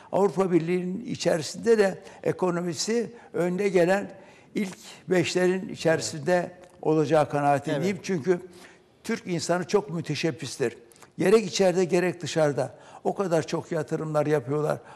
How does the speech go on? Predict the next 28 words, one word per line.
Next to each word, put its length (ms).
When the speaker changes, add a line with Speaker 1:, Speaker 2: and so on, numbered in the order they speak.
Speaker 1:
o 120
kadar 280
faaliyetler 640
gösteriyorlar 760
ki 140
hiçbir 400
ülkenin 500
insanında 680
bu 100
kadar 360
azim, 460
bu 80
kadar, 340
e, 840
şey, 440
teşebbüs 520
sahibi 300
olma 340
Speaker 2:
Evet. 100
Speaker 1:
hasleti 380
yok. 260
Speaker 2:
Peki 420
şimdi 400
de 260
kendinizle 680
ilgili 360
bir 80
keşke. 680